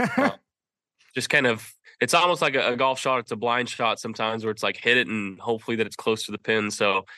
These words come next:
Speaker 2: um, but I just throw it up there and let, let Gabe Davis run under it.
Speaker 1: It's a crazy time to be a quarterback in the A F C right now, because not only do you have Patrick and Joe, but now you have Aaron and all that stuff. And I know that this is a topic that gets thrown around ad nauseum, but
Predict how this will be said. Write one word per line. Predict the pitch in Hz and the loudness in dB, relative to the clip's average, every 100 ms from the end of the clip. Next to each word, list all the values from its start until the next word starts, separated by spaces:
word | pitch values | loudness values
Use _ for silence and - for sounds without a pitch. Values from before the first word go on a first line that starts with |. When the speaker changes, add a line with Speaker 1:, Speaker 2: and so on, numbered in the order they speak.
| - - - | -20 -20 -4
Speaker 2:
um, | 104 98 98 | 0 0 0
but | 98 98 _ - | -2 -2 _ -4
I | |
just | 104 107 | -4 0
throw | 120 113 | 2 2
it | |
up | 110 110 | 2 0
there | 107 | 0
and | |
let, | 107 - - | 0 -4 -4
let | 110 85 | -2 0
Gabe | 110 104 | -2 0
Davis | 110 107 - | 0 0 -2
run | 110 | -2
under | 107 95 | 0 -4
it. | _ _ _ _ _ _ _ - | _ _ _ _ _ _ _ -2
Speaker 1:
It's | 175 190 - - - _ _ _ _ - | -2 -2 -6 -6 -8 _ _ _ _ -12
a | 156 | 0
crazy | 175 190 202 | 2 4 4
time | 202 | 4
to | 196 | 4
be | |
a | 202 | 2
quarterback | 190 185 180 | 4 4 2
in | 180 | 2
the | 185 | 2
A | |
F | 180 | 2
C | - | 0
right | 170 131 | 0 0
now, | 120 107 _ _ | -2 -6 _ _
because | 147 143 156 151 147 135 151 | -2 2 2 2 0 -4 0
not | 156 | 2
only | 165 165 160 151 | 2 2 0 0
do | 139 | 0
you | 147 | 0
have | 143 143 127 | 2 0 -2
Patrick | - 139 143 139 131 | 0 0 0 -4 -2
and | 139 131 | -2 0
Joe, | 135 143 | 0 0
but | 143 143 | -2 -4
now | 131 | -4
you | 127 127 | -2 -2
have | 127 | -2
Aaron | 127 127 131 | 0 0 0
and | 127 | 0
all | 123 | -2
that | 123 127 - | -2 -4 -2
stuff. | 127 123 | -4 -4
And | 131 | -2
I | |
know | 151 165 | 0 0
that | 143 | -2
this | 151 | -4
is | 147 | -4
a | |
topic | 147 139 135 | -4 -4 -4
that | |
gets | 135 - | -6 -8
thrown | - 139 | -6 -4
around | 135 131 | -2 -2
ad | 127 | -2
nauseum, | 214 226 151 139 | -2 -2 0 0
but | 135 143 | 0 -2